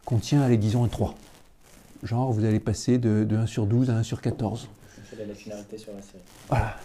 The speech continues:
Speaker 1: qu'est-ce qu'on peut dire ? J'ai passé, non, j'étais en première, mais là, j'ai passé des, j'ai réfléchissais, réfléchissais, je faisais des simulations informatiques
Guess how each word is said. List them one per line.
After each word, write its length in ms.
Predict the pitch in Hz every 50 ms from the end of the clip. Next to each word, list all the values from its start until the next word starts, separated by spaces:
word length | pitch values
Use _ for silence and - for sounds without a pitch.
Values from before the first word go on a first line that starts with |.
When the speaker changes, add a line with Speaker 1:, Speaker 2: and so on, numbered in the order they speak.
| -
Speaker 1:
qu'est-ce 140 | - 113 110
qu'on 60 | 147
peut 160 | 117 - 127
dire ? 160 | 104 117 113 107 101 90 110 104 98 98 - - - - - - - - - - - - - - - - - - - -
J'ai 180 | - - 120
passé, 460 | - - - - - - - 110 120 135
non, 80 | 127 - -
j'étais 140 | - - -
en 80 | -
première, 540 | - - - - - - - - - - - -
mais 260 | - - - - - -
là, 180 | - - - - - - - - - - - - - - - - - - -
j'ai 160 | - - -
passé 380 | 123 - 131 113 - - 139 117
des, 500 | 98 107 104 104 104 104 104 104 98 101 95
j'ai 80 | 139
réfléchissais, 640 | 143 - 110 - - 123 107 - - 98 - - 110
réfléchissais, 500 | 117 117 - 110 90 101 - - 131 135
je 80 | 135 -
faisais 200 | - 120 120 120
des 60 | 113
simulations 600 | 117 - - 127 113 113 110 104 - - - 110
informatiques 680 | 101 - - 127 110 120 117 110 - - - 117 110